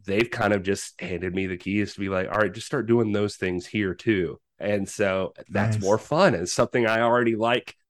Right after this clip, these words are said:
Speaker 1: doing. It's that process. And so, uh, no, I, I, God, knock on wood, I cannot complain. Like,
Speaker 2: Yeah.
Speaker 1: it's,
Speaker 2: I
Speaker 1: it's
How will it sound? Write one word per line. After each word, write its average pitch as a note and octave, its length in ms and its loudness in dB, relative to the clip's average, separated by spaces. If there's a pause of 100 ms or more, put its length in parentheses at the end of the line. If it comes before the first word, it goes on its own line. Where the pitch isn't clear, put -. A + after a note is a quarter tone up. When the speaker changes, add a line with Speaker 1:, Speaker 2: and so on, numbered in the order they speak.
(140)
Speaker 1:
doing. C3 380 8
It's - 180 -4
that G2+ 240 -2
process. G2 640 2
And F2+ 160 -2
so, F#2 420 2 (380)
uh, E2 340 -4 (140)
no, A#2 420 4
I, A2 160 2 (160)
I, G2+ 300 0 (300)
God, G2 300 -6
knock G2+ 300 -4
on F#2+ 240 0
wood, G#2+ 440 2
I F#2 280 -8 (180)
cannot A2 520 0
complain. F#2 560 -6
Like, F2 340 -6 (240)
Speaker 2:
Yeah. A2+ 240 -2 (320)
Speaker 1:
it's, - 280 -4
Speaker 2:
I D3 120 2
Speaker 1:
it's - 240 -10